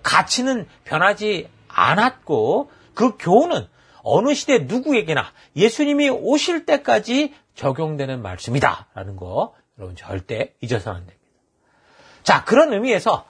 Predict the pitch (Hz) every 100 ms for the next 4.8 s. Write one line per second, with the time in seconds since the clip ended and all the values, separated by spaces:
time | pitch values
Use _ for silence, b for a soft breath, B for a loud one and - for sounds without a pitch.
0 | b b 147 185 240 254 262 220 123 139
1 | 196 202 196 160 156 139 123 170 320 339
2 | _ _ _ - - 127 - 120 104 104
3 | 120 - 269 359 349 339 156 _ _ -
4 | 226 277 294 294 262 143 165 170